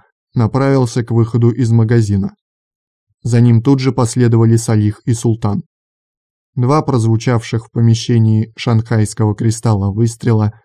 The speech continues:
донеслись до них, когда чеченцы уже были на улице. Вахид сел за руль одного из двух автомобилей, на которых они приехали.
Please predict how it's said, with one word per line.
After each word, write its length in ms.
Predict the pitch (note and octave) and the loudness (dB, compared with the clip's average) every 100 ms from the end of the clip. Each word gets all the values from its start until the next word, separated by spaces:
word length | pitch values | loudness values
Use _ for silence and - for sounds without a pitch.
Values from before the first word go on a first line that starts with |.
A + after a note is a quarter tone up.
| _ | _
донеслись 640 | B2+ C3+ A#2 A2 B2 C3 A#2 | -2 2 2 0 0 0 2
до 140 | A#2+ | 2
них, 280 | B2 A#2+ - _ | 2 0 -4 _
когда 300 | C3 C3 D#3 | -4 0 0
чеченцы 680 | - G#2+ C3+ B2+ A#2+ A2+ - | 0 -2 0 -2 0 -4 -2
уже 280 | A#2 A#2+ | 0 0
были 400 | G#2+ G#2+ G2+ G#2 G#2 - | 2 0 0 -2 -6 -2
на 200 | A#2 A#2 | 0 2
улице. 560 | G#2 G2 F#2+ - A3+ - _ _ _ _ _ _ _ _ - | 2 0 -6 -8 -10 -10 _ _ _ _ _ _ _ _ -6
Вахид 520 | A#2 A#2+ A#2 C#3+ - _ | 0 0 0 -2 -4 _
сел 300 | - C#3+ B2+ | -4 0 0
за 200 | A2+ A#2+ | 2 2
руль 240 | C3 C3 - | 2 0 -2
одного 480 | B2 A#2 B2 C3 C3+ | -2 0 0 0 -2
из 220 | C3 A2 | -4 -4
двух 280 | A#2+ A#2+ A2+ | -2 -2 -4
автомобилей, 600 | - A2 A2 A#2+ B2+ A#2 | -4 0 0 0 0 0
на 120 | G#2+ | -2
которых 420 | G#2+ A2+ A2 - | -4 -2 -2 0
они 140 | A2 | -2
приехали. 580 | G#2+ A#2 A2+ G2+ - G2+ | 0 0 0 -2 -6 -12